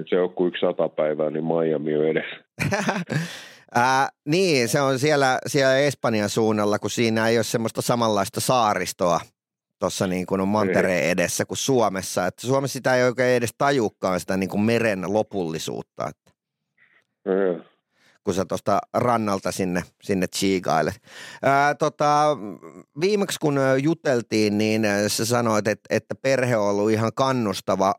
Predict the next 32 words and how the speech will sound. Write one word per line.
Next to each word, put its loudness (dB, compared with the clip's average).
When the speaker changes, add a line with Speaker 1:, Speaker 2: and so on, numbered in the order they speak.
Speaker 2:
Onko -2
tässä 0
vaiheessa 0
tullut -2
mitään, 0
mitään -2
semmosia -2
niinku 0
toisia 0
aatoksia, 0
että, -4
että -4
mitä 0
jos 0
jäisit 0
faija 0
kotiin -4
sittenkin? -10
Speaker 1:
Ei, 2
kyllä 0
he 0
niinku -2
mukana 0
on, -2
mut -4
to-, -2
totta -2
kai 0
jännittää 0
ihan 0
hirveästi. 0
Ja 2